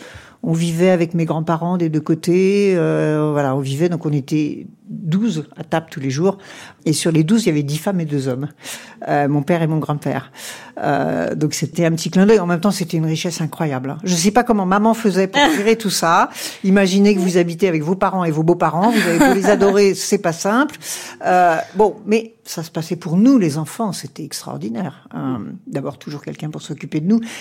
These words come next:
Speaker 1: Et puis ces générations différentes et ces points de vue différents. Et moi, j'ai aussi beaucoup appris ça.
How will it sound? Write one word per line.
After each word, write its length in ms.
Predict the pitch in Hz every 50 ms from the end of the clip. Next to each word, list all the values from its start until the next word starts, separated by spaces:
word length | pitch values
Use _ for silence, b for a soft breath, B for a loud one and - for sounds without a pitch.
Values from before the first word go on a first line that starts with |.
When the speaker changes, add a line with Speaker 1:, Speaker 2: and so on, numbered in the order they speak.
| B B B
Speaker 1:
Et 80 | 151
puis 160 | - - 208
ces 140 | 196 - 190
générations 540 | 165 165 156 156 160 156 165 160 - - 185
différentes 420 | 170 165 160 - 202 226 247 240
et 40 | 190
ces 160 | - - 180 160
points 180 | - - 220 220
de 80 | 220
vue 200 | 214 233 262 240
différents. 460 | 190 175 160 - - 165 156 156 - -
Et 40 | 185
moi, 140 | 185 214 226
j'ai 140 | 214 220 214
aussi 220 | 202 - - 226
beaucoup 280 | 196 208 208 - - 214
appris 220 | 202 - - 196 -
ça. 220 | - 180 160